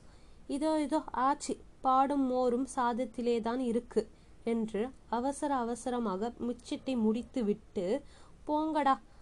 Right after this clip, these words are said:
அம்பா அன்னபூர்ணா சாதத்தை வச்சுண்டு கூப்பிடு."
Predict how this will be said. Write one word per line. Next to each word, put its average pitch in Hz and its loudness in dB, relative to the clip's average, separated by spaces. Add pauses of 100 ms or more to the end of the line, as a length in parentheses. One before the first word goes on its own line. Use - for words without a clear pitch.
(160)
அம்பா 269 2 (120)
அன்னபூர்ணா 269 -2
சாதத்தை 247 -2
வச்சுண்டு 220 -2 (220)
கூப்பிடு." 269 2